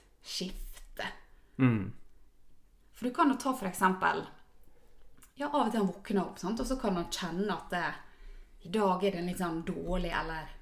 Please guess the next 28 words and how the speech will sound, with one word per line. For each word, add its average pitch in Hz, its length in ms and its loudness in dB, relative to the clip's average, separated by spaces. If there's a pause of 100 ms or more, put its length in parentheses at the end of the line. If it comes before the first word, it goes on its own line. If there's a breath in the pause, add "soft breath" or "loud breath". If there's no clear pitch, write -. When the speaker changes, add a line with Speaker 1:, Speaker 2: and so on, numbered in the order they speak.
(160)
Speaker 1:
tung 165 420 -2
dag. 180 320 -6 (260)
Speaker 2:
Mm. 117 300 4 (2250 soft breath)
Speaker 1:
Eller 277 300 6
om 247 160 4
dagen 190 460 4
ikke 190 200 -2
starter 190 480 2
dårlig, 165 280 -4
så 202 120 -2
er 190 80 2
det - 80 -2
alltid 190 420 2
noe 185 240 -4
der 160 400 2
ute 190 260 -2
som 165 200 -4
kan 180 200 -4
på 165 100 -8
en 165 60 -6
måte 175 240 -4
vippe 165 320 -6
deg 160 140 -4
litt - 220 -8
ut 185 260 -4
av - 100 -8
fokus, - 380 -8
da. 220 80 -2